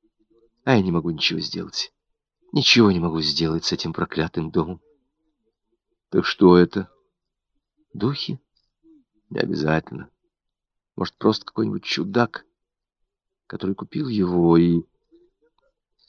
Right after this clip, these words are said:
и дом завладел им.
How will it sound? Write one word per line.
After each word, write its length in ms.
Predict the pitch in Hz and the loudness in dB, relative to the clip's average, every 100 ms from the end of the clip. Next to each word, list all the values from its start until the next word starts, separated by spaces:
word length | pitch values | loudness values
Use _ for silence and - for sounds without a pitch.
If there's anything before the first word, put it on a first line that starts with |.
| _ _ _ _ - | _ _ _ _ -6
и 200 | 55 57 | -4 -2
дом 480 | - 85 92 92 _ _ _ | 4 4 4 -2 _ _ _
завладел 640 | 80 85 82 71 80 92 | -4 -2 -2 0 2 2
им. 160 | 95 | -2